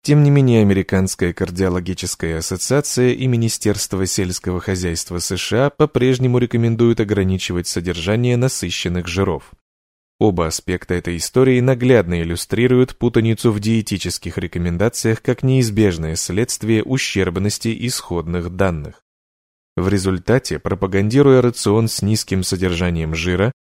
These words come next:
медицинские организации одобряют вредные диеты, вызывающие ожирение и эпидемию сахарного диабета второго типа.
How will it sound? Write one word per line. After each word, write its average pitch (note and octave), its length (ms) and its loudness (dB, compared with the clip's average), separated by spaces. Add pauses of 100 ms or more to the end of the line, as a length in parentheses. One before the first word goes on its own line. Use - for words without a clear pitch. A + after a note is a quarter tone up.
(140)
медицинские G#2+ 680 2
организации G2+ 800 2
одобряют G2+ 580 2
вредные F2 480 -2
диеты, F2+ 480 0
вызывающие A#2 720 2
ожирение G2+ 680 0
и B2 200 -2
эпидемию F#2 560 -2
сахарного F#2+ 640 -2
диабета F#2 480 0
второго F#2 560 0
типа. - 400 -6